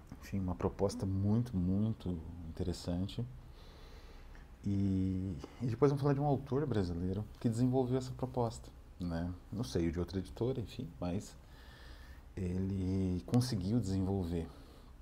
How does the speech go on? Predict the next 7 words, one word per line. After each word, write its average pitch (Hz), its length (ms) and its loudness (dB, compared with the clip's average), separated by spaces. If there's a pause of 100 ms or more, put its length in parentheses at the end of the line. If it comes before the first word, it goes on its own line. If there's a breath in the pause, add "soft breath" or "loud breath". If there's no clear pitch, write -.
(640)
E, 101 480 0
enfim, - 280 0
a 110 120 2
editora 131 560 2 (220)
é 95 100 0
a 95 80 0
Brasiliense. 95 920 2